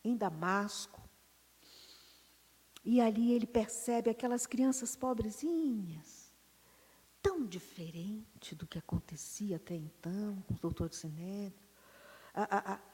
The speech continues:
como eles se tratavam, havia um espírito tão grande de amor entre eles, ninguém se julgava melhor do que ninguém. É muito interessante a descrição de Emmanuel,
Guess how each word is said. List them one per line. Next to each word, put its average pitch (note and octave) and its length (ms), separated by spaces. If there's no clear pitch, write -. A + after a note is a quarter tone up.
como F4 180
eles D#4+ 160
se - 120
tratavam, A3+ 1000
havia A3 440
um B3+ 100
espírito C4+ 440
tão E4 220
grande A#3 360
de A3 100
amor B3+ 320
entre G#3 400
eles, A3 400
ninguém A#3+ 380
se A#3+ 180
julgava G#3 480
melhor G3 500
do - 120
que G#3+ 120
ninguém. G3+ 720
É D4 120
muito C#4+ 280
interessante B3 760
a - 20
descrição F3+ 880
de F3 140
Emmanuel, F3 680